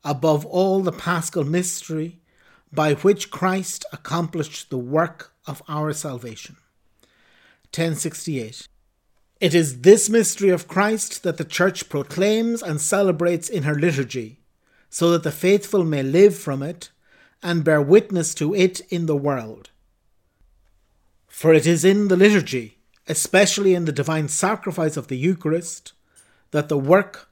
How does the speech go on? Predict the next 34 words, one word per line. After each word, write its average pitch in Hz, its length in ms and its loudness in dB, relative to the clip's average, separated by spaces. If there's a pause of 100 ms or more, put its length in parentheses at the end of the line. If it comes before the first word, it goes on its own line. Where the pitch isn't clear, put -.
of 147 120 -8
our 151 140 -2
redemption 175 720 -4 (140)
is 143 120 -6
accomplished. - 840 -12 (920)
And 220 340 2
it 190 140 0
is 156 200 -2
through 240 340 -2
the 202 100 4
liturgy 156 440 2
especially 165 880 -2 (400)
that 151 160 -2
the 151 100 -2
faithful 208 580 2
are 151 200 -2
enabled 147 640 -4 (460)
to - 100 -4
express 185 640 0
in 180 100 -2
their 143 140 2
lives 175 680 -6 (400)
and 160 200 -4
manifest 196 920 -2
to 151 160 0
others 156 560 -2 (380)
the 139 100 -6
mystery 175 540 2
of 135 180 -2
Christ - 600 -6 (500)
and 151 160 -4
the 135 100 -2
real 175 380 4
nature 196 720 -4